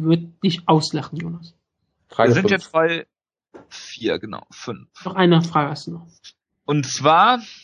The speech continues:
Speaker 3: muss ich jetzt mal gucken, ob ich richtig gerechnet habe. Ich meine aber schon. Etwas komplizierte Frage, ich werde es nochmal vorlesen. Es geht um Team Schlagkraft-Mitglieder aus zweitausenddreizehn und vierzehn.
Speaker 2: Oh Gott.
Speaker 3: Es müssen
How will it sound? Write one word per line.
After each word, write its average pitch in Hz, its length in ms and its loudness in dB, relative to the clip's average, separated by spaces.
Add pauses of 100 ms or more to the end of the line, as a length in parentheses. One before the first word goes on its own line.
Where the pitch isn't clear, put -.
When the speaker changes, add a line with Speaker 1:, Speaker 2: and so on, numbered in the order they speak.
(720)
Speaker 3:
muss 160 200 0
ich 190 120 2
jetzt 175 180 -2
mal 151 140 2
gucken, - 280 -6
ob 131 140 2
ich 123 160 -2
richtig 143 320 -6
gerechnet 104 560 -2
habe. 80 340 -2
Ich - 140 -8
meine 139 380 0
aber 123 240 -2
schon. 104 400 -6 (580)
Etwas 131 300 0
komplizierte 170 560 0
Frage, 170 400 2
ich 143 180 -4
werde 160 160 4
es 151 120 -4
nochmal 139 300 -2
vorlesen. 156 680 -8 (500)
Es - 160 -8
geht 180 300 0
um 156 180 -2
Team 185 220 -4
Schlagkraft-Mitglieder 139 1160 0
aus 123 160 -6
zweitausenddreizehn 139 1000 0
und 196 220 -14
vierzehn. 160 720 -4
Speaker 2:
Oh 98 140 -6
Gott. - 160 -6
Speaker 3:
Es - 180 -10
müssen 202 300 -2